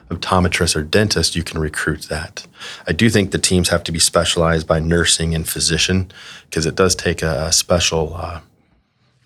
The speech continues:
maturity and confidence level to speak with physicians when you're recruiting them, knowing that, uh,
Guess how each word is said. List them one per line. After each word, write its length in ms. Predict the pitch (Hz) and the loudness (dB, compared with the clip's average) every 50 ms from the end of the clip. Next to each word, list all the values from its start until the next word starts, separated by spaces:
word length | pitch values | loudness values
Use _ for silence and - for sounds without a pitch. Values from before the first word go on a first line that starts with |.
| - - - - - | -10 -8 -8 -8 -2
maturity 1000 | - 87 - - - - - - - - 107 98 95 92 90 92 90 90 90 90 - - - | -2 -2 -2 2 2 4 4 4 4 4 4 4 4 4 4 2 2 2 2 0 -2 -4 -2
and 520 | - 92 87 85 82 85 80 80 80 - | 0 2 2 2 2 2 0 0 -2 -2
confidence 680 | - - - - 87 87 85 - - 90 85 82 - - | -2 -2 2 2 2 2 2 2 0 0 2 2 0 2
level 280 | 87 85 80 85 85 80 | 2 2 2 2 0 0
to 160 | - - 95 | -2 -2 0
speak 360 | 87 - - - 87 82 - | 0 0 0 0 -2 -2 -2
with 140 | - 82 - | -2 -4 -4
physicians 640 | - - 80 78 80 82 82 80 - - 80 76 78 | -2 -4 -2 -2 0 0 0 0 0 -2 -2 -2 -2
when 120 | 78 82 | -2 -2
you're 120 | 80 80 78 | -2 -2 -4
recruiting 560 | 78 80 - - - - 107 95 92 85 82 | -6 -6 -8 -10 -2 0 2 2 2 2 2
them, 260 | 82 76 78 82 87 - - - - - - - - - - - | 0 -2 -2 -4 -6 -10 -12 -12 -10 -10 -10 -10 -10 -12 -10 -4
knowing 420 | - 85 90 95 92 92 92 90 82 | 0 2 4 6 6 4 4 2 4
that, 420 | 87 87 85 82 82 - - - - | 4 4 4 4 2 -2 -4 -2 -2
uh, 460 | 85 80 78 78 78 78 78 80 | 0 0 0 -4 -4 -6 -6 -8